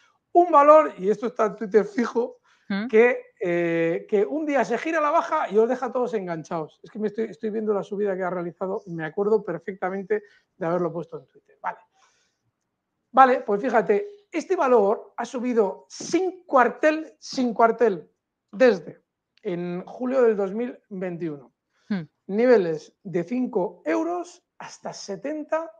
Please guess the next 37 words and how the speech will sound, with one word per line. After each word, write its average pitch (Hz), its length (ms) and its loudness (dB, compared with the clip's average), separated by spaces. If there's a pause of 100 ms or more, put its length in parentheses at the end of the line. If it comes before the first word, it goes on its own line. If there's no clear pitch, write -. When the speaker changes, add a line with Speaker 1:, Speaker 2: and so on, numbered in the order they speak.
(600)
Speaker 1:
Hemos 180 220 -6
dicho 170 240 -12
que 170 60 -10
empezó 165 500 -6
en 165 140 -12
julio 214 260 -2
de 170 80 -2
dos 160 180 -6
mil 233 100 -6
veintiuno. 226 580 -6 (600)
En 339 220 2
mayo, 254 420 4
el 180 200 -2
trece 254 260 0
de 240 80 4
mayo 247 280 2
de 214 100 8
dos 175 180 -2
mil 185 160 -6
veintidós, 160 680 -12 (340)
marcó 208 500 -4
setenta 233 760 -2 (220)
euros. 165 380 -12
Bueno, 175 220 -18
pues - 260 -20 (220)
en 349 240 0
un 403 280 2
día, 302 460 4
en 214 160 0
un 214 120 0
día, 185 360 -2 (500)
el 269 240 4
mismo 330 380 -2
valor 269 320 4
recorta 180 580 -2
desde 202 300 2
setenta 349 800 -2